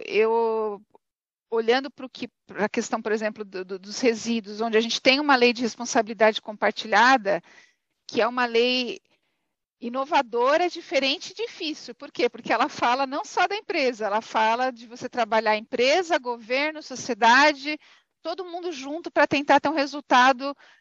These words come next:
ainda mais efetivo. E eu acredito bastante nisso, na, na, na colaboração,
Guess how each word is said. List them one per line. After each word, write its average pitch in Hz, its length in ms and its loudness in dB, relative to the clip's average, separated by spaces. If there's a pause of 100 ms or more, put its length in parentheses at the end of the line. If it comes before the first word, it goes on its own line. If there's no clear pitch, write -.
ainda 269 320 2
mais 277 240 2
efetivo. 226 720 -10
E - 220 -10
eu 247 180 8
acredito 285 440 2
bastante 285 460 -2
nisso, 226 420 -6
na, 208 320 2
na, 196 200 2
na 214 140 0
colaboração, 233 960 2